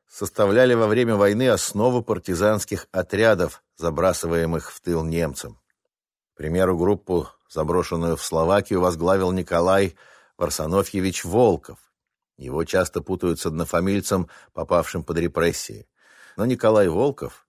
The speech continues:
несчастье чудом избежал. Как рассказывает Анатолий Яковлевич, в одном из архивов отыскался запрос некого деятеля из Ц К партии. Тот спрашивал Н К В Д, нет ли компрометирующих сведений на Волкова Николая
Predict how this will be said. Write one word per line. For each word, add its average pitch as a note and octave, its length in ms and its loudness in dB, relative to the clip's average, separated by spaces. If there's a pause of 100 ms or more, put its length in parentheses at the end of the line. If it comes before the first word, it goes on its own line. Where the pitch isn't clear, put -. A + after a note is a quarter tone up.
несчастье F#2+ 600 -6
чудом F2 480 -4
избежал. D2 680 -2 (560)
Как - 200 -8
рассказывает F#2 680 0
Анатолий F2 420 0
Яковлевич, F2+ 760 0 (260)
в - 60 -2
одном E3 300 2
из B2+ 60 2
архивов B2+ 520 2
отыскался G#2+ 600 0
запрос A2+ 460 2
некого A2+ 420 2
деятеля F#2 560 0
из F2 240 -4
Ц - 160 -4
К F#2 180 0
партии. A2 520 0
Тот G#2+ 200 -2
спрашивал G2+ 600 2
Н F#2 120 2
К G#2 140 -2
В A2+ 120 4
Д, F#2+ 200 2
нет D3 300 -2
ли D3 80 -2
компрометирующих A#2+ 1000 -2
сведений B2 640 0 (300)
на G2 160 2
Волкова B2+ 400 0
Николая A2 720 4